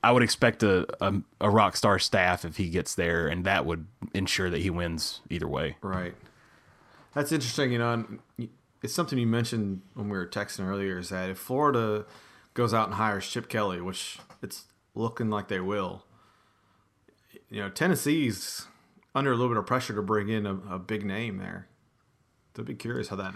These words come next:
Speaker 1: Yeah, especially if, if they throw Kelly in at Florida. I mean, Kirby Smart's got Georgia playing well. Like, they're in a, a really bad spot. They have to compete now.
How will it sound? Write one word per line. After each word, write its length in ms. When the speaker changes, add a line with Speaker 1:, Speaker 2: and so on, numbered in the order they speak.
Speaker 1:
Yeah, 200
especially 680
if, 320
if 140
they 120
throw 160
Kelly 380
in 100
at 80
Florida. 600
I 120
mean, 440
Kirby 240
Smart's 320
got 160
Georgia 300
playing 220
well. 380
Like, 180
they're 200
in 80
a, 160
a 80
really 280
bad 260
spot. 380
They 160
have 300
to 320
compete 420
now. 500